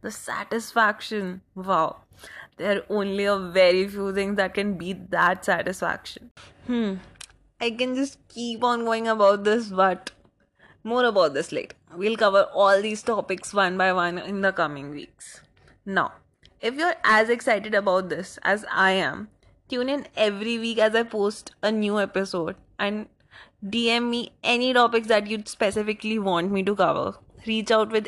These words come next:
any suggestions, queries, recipes, anything. I'd love hearing back from you guys. I do post things I cook on Instagram, so don't forget to connect and share with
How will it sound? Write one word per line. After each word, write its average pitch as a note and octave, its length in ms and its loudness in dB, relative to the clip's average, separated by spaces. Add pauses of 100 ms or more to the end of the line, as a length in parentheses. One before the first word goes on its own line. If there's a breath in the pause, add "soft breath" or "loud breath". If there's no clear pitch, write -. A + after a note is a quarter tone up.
any A3+ 380 -2
suggestions, G3+ 800 2
queries, F#3+ 600 0
recipes, G3 720 -6 (760)
anything. A#3+ 500 2 (540 soft breath)
I'd A#3 200 4
love B3+ 600 2
hearing F#3+ 360 0
back F3 220 -2
from E3 240 -10
you D#3 120 -10
guys. - 380 -12 (420 loud breath)
I G3 120 0
do A3 440 -4
post D4+ 300 2
things D4+ 220 0
I D#4 140 4
cook D4+ 180 -4
on D#4 160 0
Instagram, D4+ 640 -4
so D4+ 120 -4
don't A#3 260 -2
forget A#3 340 -4
to B3+ 80 -4
connect G#3 500 -4
and A3+ 240 -6
share G#3+ 220 0
with G#3+ 180 -4